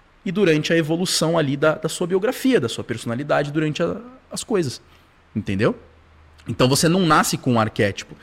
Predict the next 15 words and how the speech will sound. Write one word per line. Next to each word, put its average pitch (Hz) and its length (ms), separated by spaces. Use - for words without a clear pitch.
você 113 220
nasce 139 320
com - 180
os 202 140
doze. 143 460
A 123 80
diferença 135 560
é 175 40
que 165 160
durante 135 440
certo 139 440
momento 131 320
da 127 80
tua 170 200
vida, 170 360